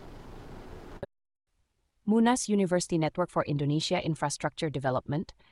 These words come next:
sepakat memilih Universitas Brawijaya sebagai ketua umum periode dua ribu dua puluh empat hingga dua ribu dua puluh tujuh. Selanjutnya, forum akan fokus kepada creative financing sebagai terobosan dalam pengembangan sarana perguruan tinggi.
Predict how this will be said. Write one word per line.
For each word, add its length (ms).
sepakat 480
memilih 480
Universitas 560
Brawijaya 640
sebagai 400
ketua 240
umum 240
periode 400
dua 160
ribu 400
dua 160
puluh 240
empat 320
hingga 240
dua 240
ribu 160
dua 160
puluh 320
tujuh. 400
Selanjutnya, 560
forum 320
akan 240
fokus 320
kepada 480
creative 480
financing 880
sebagai 400
terobosan 560
dalam 240
pengembangan 480
sarana 320
perguruan 400
tinggi. 400